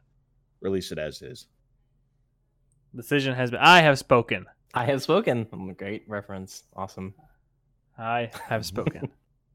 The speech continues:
Speaker 3: So to wrap this up, I guess a little tidbit about Pixel Pub. So we have been growing since Shadowkeep. Surprise, surprise. We have a lot of,
Speaker 1: Why?
Speaker 3: a lot of looter shooter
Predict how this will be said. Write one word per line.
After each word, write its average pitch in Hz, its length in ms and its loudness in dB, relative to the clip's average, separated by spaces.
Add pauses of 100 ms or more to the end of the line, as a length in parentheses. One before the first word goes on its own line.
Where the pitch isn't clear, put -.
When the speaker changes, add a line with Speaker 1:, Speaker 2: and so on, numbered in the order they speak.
(440)
Speaker 3:
So 143 140 0
to 127 40 4
wrap 139 200 2
this 135 160 0
up, - 280 -2 (120)
I 101 140 -8
guess 101 420 -6
a - 40 -20
little 101 380 -10 (320)
tidbit 107 320 -4
about 101 460 -2 (240)
Pixel 110 200 -10
Pub. 123 300 -6 (480)
So 98 380 -6 (380)
we 135 120 0
have 160 120 2
been 147 160 2
growing 131 440 0 (160)
since 113 540 -6
Shadowkeep. 113 640 -2 (160)
Surprise, 95 340 -8
surprise. 95 600 -8
We 117 80 -4
have 110 120 0
a 107 60 -2
lot 113 220 0
of, 110 280 -2 (440)
Speaker 1:
Why? 107 140 -6
Speaker 3:
a - 20 -4 (100)
lot 139 300 2
of 123 280 -2
looter 120 280 0
shooter 104 760 -2